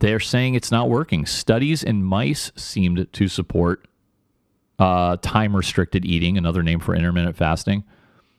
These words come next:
Small studies of people with obesity suggested it might help shed pounds. But now there is a rigorous one-year study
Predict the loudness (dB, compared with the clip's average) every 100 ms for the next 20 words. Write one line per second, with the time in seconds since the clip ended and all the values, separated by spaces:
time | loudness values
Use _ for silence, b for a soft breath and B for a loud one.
0 | b _ _ -12 -6 2 2 2 0 2
1 | 4 2 0 0 0 0 0 0 0 0
2 | 2 0 2 0 -4 -8 -4 0 2 0
3 | 0 0 0 0 -2 0 0 0 0 0
4 | 0 -2 -2 0 0 0 0 -6 b b
5 | b b 0 2 2 2 2 2 0 2
6 | 0 -2 -2 0 0 0 0 2 0 0
7 | -2 -4 0 2 2 0 0 0 -2 -2
8 | 0 2 2 -2